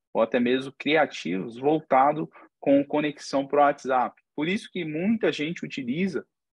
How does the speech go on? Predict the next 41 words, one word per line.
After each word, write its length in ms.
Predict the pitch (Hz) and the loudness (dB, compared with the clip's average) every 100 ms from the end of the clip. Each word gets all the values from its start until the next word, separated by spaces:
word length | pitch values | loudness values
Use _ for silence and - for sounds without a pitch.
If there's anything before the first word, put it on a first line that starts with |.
| - | -6
um, 420 | 143 143 127 143 | -2 0 0 -2
um 80 | 156 | 0
logozinho 560 | 143 147 139 120 135 | -2 -2 -4 -4 -4
do 100 | 135 | 0
WhatsApp 800 | 135 131 - 113 110 123 127 - - _ - | 2 2 0 -2 2 2 -2 -12 -20 _ -12
no 160 | 120 | -12
criativo. 440 | 123 135 135 - 117 | -4 -2 -2 -4 -4
Por 200 | 165 180 | -2 -2
quê? 220 | 135 110 | -4 -8
Isso 380 | 151 175 - 180 _ | -8 -8 -8 -10 _
cria 420 | - 170 190 135 _ _ | -12 -4 -4 -4 _ _
congruência, 760 | - 151 160 160 143 147 - 123 _ | -6 -6 -4 -4 -4 -6 -10 -14 _
cria 340 | - 143 170 147 | -16 -4 0 0
conexão 640 | - 143 - - 139 139 - - _ | 0 -2 -6 -4 0 0 -4 -20 _
com 140 | - | -2
o 60 | 160 | -2
que 200 | - 165 | -2 -2
o 80 | 214 | 0
cliente 440 | - 165 160 - | 2 2 2 0
vai 140 | 147 147 | 2 4
fazer 460 | 156 143 127 135 - _ - | 2 2 0 -4 -8 _ 0
após 500 | 135 135 139 147 160 | 0 2 4 4 2
clicar. 540 | - 180 - 127 107 - _ | -8 -10 -4 -4 -4 -8 _
Não 80 | - | -6
adianta 340 | 117 127 135 147 | -4 -4 -6 -6
você 240 | 147 - | -6 -4
colocar 380 | 139 143 - 135 | 0 0 2 2
ali 140 | 131 | 2
o 60 | 131 | -2
botãozinho 600 | 131 139 139 139 131 135 | -2 -2 0 -2 -4 -2
do 40 | 135 | 0
WhatsApp, 600 | 135 - 143 139 151 - | 0 -2 -2 0 0 -2
o 120 | 185 | -10
cliente 340 | - 165 160 143 | -8 -10 -10 0
vai 160 | 156 | 0
pra 160 | 156 156 | 2 2
uma 120 | 147 - | 2 2
página 360 | 147 170 - 160 | 0 0 -6 -14
que 100 | 160 | -12
não 120 | 156 - | -14 -4
tem 240 | 160 175 | -4 -4